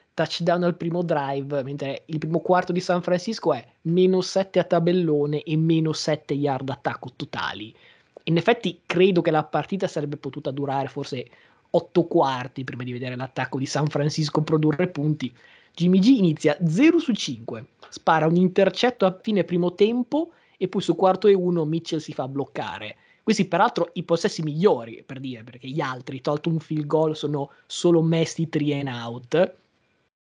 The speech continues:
Quindi a regalare punti a San Francisco ci pensa allora lo special team dei Packers, che è stato sciagurato per tutta la stagione,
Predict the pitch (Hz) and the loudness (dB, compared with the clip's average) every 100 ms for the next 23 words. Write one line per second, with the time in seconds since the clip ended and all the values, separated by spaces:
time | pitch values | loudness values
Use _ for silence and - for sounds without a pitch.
0 | _ - 185 139 - - 143 165 175 202 | _ 0 0 0 -6 -2 0 4 4 4
1 | 156 - - - 202 160 - 139 - - | 2 -4 -18 -2 2 2 0 -2 -2 0
2 | 165 160 240 - 165 143 - 156 156 151 | 0 2 2 2 -4 -4 -6 0 0 0
3 | 139 160 160 135 - 147 151 147 151 147 | 2 2 2 0 -4 -2 -2 -2 -2 -2
4 | 156 110 107 120 113 - 107 - - _ | -4 -8 -8 -12 -12 -12 -14 -14 -20 _
5 | _ - 156 165 - 190 175 185 190 196 | _ -4 0 0 2 2 4 4 2 2
6 | 185 180 175 170 170 160 156 - 175 160 | -4 -2 -2 -2 -2 -4 -2 0 0 2
7 | 165 160 139 120 | 2 2 -2 -8